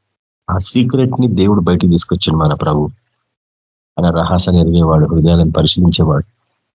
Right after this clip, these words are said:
కాబట్టి దాంతో ఆమె భయపడిపోయింది,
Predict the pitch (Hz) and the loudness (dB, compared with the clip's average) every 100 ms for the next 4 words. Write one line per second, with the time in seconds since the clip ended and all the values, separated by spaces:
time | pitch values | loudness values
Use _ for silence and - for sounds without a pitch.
0 | _ _ - 104 113 101 87 87 87 - | _ _ -6 -2 0 2 0 0 -4 -16
1 | - - 76 95 131 127 110 104 92 85 | -14 -8 -4 0 0 0 2 2 2 2
2 | 92 90 73 78 90 113 113 98 78 | 2 -2 -4 -2 0 0 0 0 -2